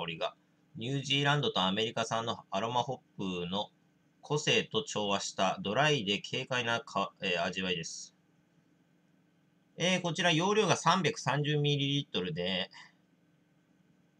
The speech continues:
えー、アルコール度数が七パーセント。原材料が麦芽とホップ。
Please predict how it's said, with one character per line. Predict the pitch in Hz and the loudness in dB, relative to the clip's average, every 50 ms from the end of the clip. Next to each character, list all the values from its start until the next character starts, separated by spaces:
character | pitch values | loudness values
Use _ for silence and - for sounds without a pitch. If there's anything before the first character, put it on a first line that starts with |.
| _ _ _ _ _ _ _ _ | _ _ _ _ _ _ _ _
え | - 117 120 117 117 117 117 117 113 98 | -8 -4 -4 -2 -2 -2 0 0 0 2
ー、 | 101 | 2
ア | 127 | 2
ル | 147 175 | 2 2
コ | - 190 | 0 0
ー | |
ル | 185 160 | 2 2
度 | 185 185 | 0 0
数 | - 190 160 | 0 0 0
が | 143 | 2
七 | 110 107 107 113 135 143 | 2 2 2 4 2 2
パ | - - 151 147 147 | 4 4 6 6 6
ー | 147 | 6
セ | - 156 135 | 4 0 -2
ン | 117 85 | -2 -4
ト。 | - 80 71 - - _ _ _ _ _ _ _ _ _ _ - - | -6 -6 -6 -6 -10 _ _ _ _ _ _ _ _ _ _ -6 0
原 | 131 156 165 175 | 0 0 2 2
材 | 170 190 185 175 | 4 4 4 6
料 | 160 131 | 4 4
が | 117 113 | 2 2
麦 | 92 87 95 95 - 120 | 2 2 0 0 0 -2
芽 | 127 131 - | -2 -2 -2
と | - | -2
ホ | 113 - 110 | -2 -2 -2
ッ | 110 - _ - | -4 -4 _ -20
プ。 | - | -20